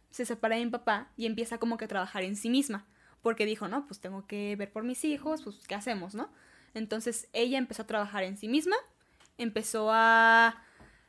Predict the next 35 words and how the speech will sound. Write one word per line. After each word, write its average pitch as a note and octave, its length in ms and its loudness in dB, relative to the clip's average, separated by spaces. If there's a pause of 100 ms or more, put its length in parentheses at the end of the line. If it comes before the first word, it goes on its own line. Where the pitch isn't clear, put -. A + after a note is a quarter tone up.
(180)
meterse A#3+ 360 2
a C4 60 -2
talleres B3+ 720 2 (260)
de A3 160 0
inteligencia A3 480 -4
emocional. B3+ 480 0 (680)
A G#3+ 100 2
raíz G#3 280 0
de B3 80 -2
mi C#4 60 2
mamá D4 260 4
fue B3 160 -4
cuando G#3+ 240 -4
yo G3 140 -2
empecé G#3 360 -6
y G#3+ 80 -4
dije, G3+ 240 -10
"Ay, B3 160 -6
pues, B3 180 -10
m-, G#3 200 -8 (160)
me G#3 140 -8
parece G#3 280 -8
interesante, B3 600 -2
me A3+ 100 -2
gusta". B3+ 760 -4 (540)
Entonces, A#3 580 0
¿qué B3 140 0
pasa? A#3 420 -2 (800)
Entro C4+ 220 2
a E4 40 4
una E4+ 80 4
escuela E4 480 6 (320)
en A#3+ 120 -2
la A3+ 140 0
cual A#3 240 4